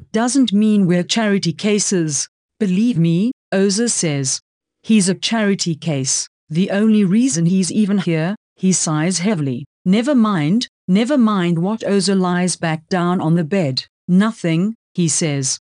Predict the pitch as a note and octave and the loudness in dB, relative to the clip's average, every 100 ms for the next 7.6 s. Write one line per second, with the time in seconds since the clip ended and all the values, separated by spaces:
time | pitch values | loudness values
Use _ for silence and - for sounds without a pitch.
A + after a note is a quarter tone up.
0 | _ G#3+ A3+ A3+ F3 D3 _ _ G3 G#3+ | _ -2 2 2 2 -2 _ _ -2 2
1 | G3+ F#3 E3 F3 F3 D#3+ B2+ C3 - - | 2 0 0 0 0 0 -2 -4 -6 -12
2 | _ G3 G3 G3 A#3+ A3+ A#3 A3 - A3 | _ -2 0 0 -2 -2 -2 -2 -2 -2
3 | C#4+ _ _ _ A3 B3+ - G3 F#3+ - | -6 _ _ _ 2 2 2 0 -2 -4
4 | G3+ G3+ F#3 G#3+ A3 - - A#3 - D#3 | 0 2 2 0 -2 -2 -6 -6 -2 -2
5 | E3 G3+ _ _ G#3+ G#3 F3+ F3+ E3+ G3+ | -2 -4 _ _ 2 4 4 4 2 0
6 | G3 - G3 E3+ A3 G3 - F3 E3 D#3+ | -2 0 0 0 -2 -2 0 0 0 -2
7 | E3 - G3 E3+ C#3 B2+ | -4 -2 0 0 0 -4